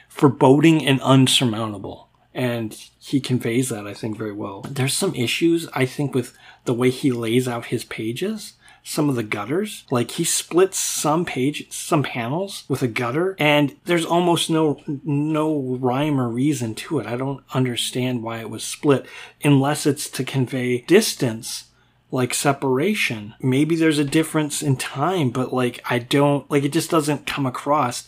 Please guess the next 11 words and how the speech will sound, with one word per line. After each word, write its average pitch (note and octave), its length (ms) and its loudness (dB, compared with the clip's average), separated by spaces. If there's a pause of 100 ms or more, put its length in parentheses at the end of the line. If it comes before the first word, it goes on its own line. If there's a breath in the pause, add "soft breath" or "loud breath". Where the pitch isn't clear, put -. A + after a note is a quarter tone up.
(300 loud breath)
And C3 360 2 (220 loud breath)
the D#3 100 4
one D#3 400 4
example C3+ 600 -2
is A#2+ 160 -2
when C3 140 0
they're B2 140 0
in A#2+ 100 -2
Mu-, A#2 220 -6 (120)
Munden's C3 540 0
bar, B2 460 -2